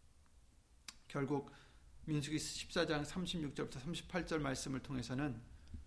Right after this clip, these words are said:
그 땅을 악평했던 사람들,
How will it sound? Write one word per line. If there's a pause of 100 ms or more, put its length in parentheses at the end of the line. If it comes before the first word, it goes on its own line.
(880)
그
땅을
악평했던 (1600)
사람들,